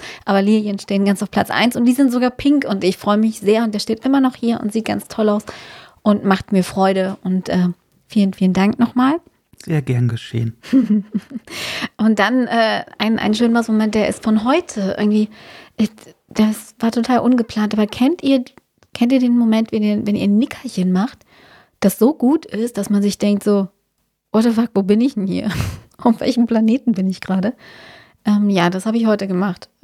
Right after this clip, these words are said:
Speaker 1: Mit dem Hund auf dem Bett. Ich, ich war mit ihr draußen und danach, hab, ich hab echt länger geschlafen. Ist ja Wochenende, aber ich war trotzdem irgendwie noch so, so sleepy und so fertig. Und dann habe ich mir einfach hingelegt und anderthalb Stunden nochmal durchgeratzt. Und der Hund neben mir und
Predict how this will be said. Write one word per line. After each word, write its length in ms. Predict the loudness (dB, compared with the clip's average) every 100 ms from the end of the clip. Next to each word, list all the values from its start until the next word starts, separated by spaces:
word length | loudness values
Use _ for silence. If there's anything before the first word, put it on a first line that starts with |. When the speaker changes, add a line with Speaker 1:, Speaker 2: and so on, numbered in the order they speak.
| -8
Speaker 1:
Mit 280 | 0 2 4
dem 160 | 2
Hund 300 | 4 2 0 -8 -20 -8 -2
auf 140 | 0
dem 100 | 2
Bett. 220 | 0 -2
Ich, 240 | -6 -6 -4
ich 180 | -4 0
war 120 | 0
mit 160 | 0 -2
ihr 120 | -4
draußen 500 | 0 0 0 -4 -4
und 100 | 0
danach, 340 | 0 0 -4 _ _ _ -20
hab, 140 | -20 _
ich 180 | -8 -2
hab 180 | -2 -2
echt 240 | -12 -14 -20 _
länger 380 | -2 0 2 0
geschlafen. 560 | -2 -12 -16 -6 -2 0
Ist 100 | 0
ja 80 | 0
Wochenende, 480 | 0 -2 -2 0
aber 160 | 0 -2
ich 140 | -2
war 80 | -6
trotzdem 380 | -6 -6 -6 -4
irgendwie 200 | 0 2
noch 140 | 0
so, 340 | 0 0 2 0 -10 -20 -20 -20 -20 -20 _
so 140 | -2 -2
sleepy 680 | 0 0 2 0 0 0 0
und 140 | 0
so 100 | -4
fertig. 540 | -2 0 0 -2 -2
Und 100 | 0
dann 120 | 0 -2
habe 100 | -4
ich 100 | -4
mir 60 |
einfach 180 | -2 0
hingelegt 460 | 2 2 0 -2 -2
und 120 | -2
anderthalb 380 | 0 0 -2 -4
Stunden 200 | -2 2
nochmal 200 | 0 0
durchgeratzt. 600 | -2 -4 -8 -8 -8 -6
Und 140 | -2
der 100 | 0
Hund 200 | 0 2
neben 280 | 2 2 2
mir 260 | 0 -2 -2
und 220 | -2